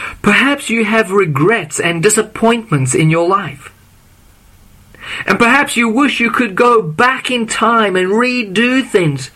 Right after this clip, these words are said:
put things right. But unfortunately, you cannot do that. If that is the case, then I've got good news for you.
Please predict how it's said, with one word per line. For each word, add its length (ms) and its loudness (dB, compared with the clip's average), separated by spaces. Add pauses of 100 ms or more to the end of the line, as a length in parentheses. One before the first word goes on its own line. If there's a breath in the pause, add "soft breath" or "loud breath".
(500 loud breath)
put 300 2
things 320 0
right. 600 0 (1160)
But 240 4
unfortunately, 720 0
you 120 -2
cannot 460 -2
do 240 0
that. 260 -4 (2500)
If 220 2
that 180 2
is 160 -2
the 80 -2
case, 640 -6 (1500 loud breath)
then 140 2
I've 220 0
got 240 -2
good 220 4
news 440 2
for 240 -2
you. 340 -2